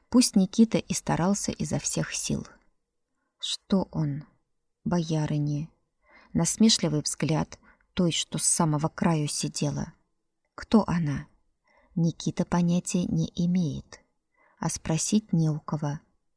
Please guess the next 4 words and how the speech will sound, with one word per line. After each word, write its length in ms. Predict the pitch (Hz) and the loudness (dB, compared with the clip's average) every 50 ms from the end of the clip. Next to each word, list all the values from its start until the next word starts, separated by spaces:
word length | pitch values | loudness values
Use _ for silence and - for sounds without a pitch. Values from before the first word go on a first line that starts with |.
| _ _ _ _ _ _ _ _ _ _ _ | _ _ _ _ _ _ _ _ _ _ _
Царица. 880 | - - - 190 202 196 170 160 151 - - - - - 160 156 160 - _ _ _ _ _ _ _ - - - - _ _ _ _ - | -6 -2 2 2 2 2 2 0 -4 -6 -10 -10 -8 -6 -6 -6 -8 -10 _ _ _ _ _ _ _ -20 -20 -20 -20 _ _ _ _ -8
Ведьма. 580 | - - 170 180 - - - 143 139 143 151 - _ _ _ _ _ - | -2 0 0 0 0 -2 -4 -4 -4 -4 -6 -10 _ _ _ _ _ 0
Точно 380 | - 185 - - - 156 156 | 2 2 2 2 0 0 0
ведьма. 420 | 147 151 143 - - - 180 - | 0 -2 -4 -4 -6 -6 -6 -6